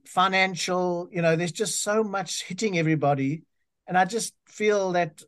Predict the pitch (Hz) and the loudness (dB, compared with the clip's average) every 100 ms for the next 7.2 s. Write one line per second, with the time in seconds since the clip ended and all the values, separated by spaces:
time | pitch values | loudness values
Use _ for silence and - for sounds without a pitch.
0 | _ 160 185 185 190 185 185 185 180 - | _ -2 0 0 -2 -6 -4 -2 -2 -4
1 | _ - 180 151 170 202 208 - 185 160 | _ -6 -6 -2 0 0 0 -4 -6 -4
2 | 175 165 165 160 - _ _ 175 160 170 | -2 0 0 -2 -16 _ _ -2 2 2
3 | 180 180 _ _ _ - 165 190 226 196 | 0 -8 _ _ _ -16 2 4 4 2
4 | 202 190 - _ _ - 175 175 185 190 | 0 0 -4 _ _ -8 -4 -2 0 0
5 | 208 185 202 226 214 220 185 175 156 190 | 0 -4 -6 -2 0 0 0 -2 -2 -4
6 | 156 196 220 226 220 190 180 - 190 190 | -4 0 2 4 2 0 -4 0 2 2
7 | 185 | 0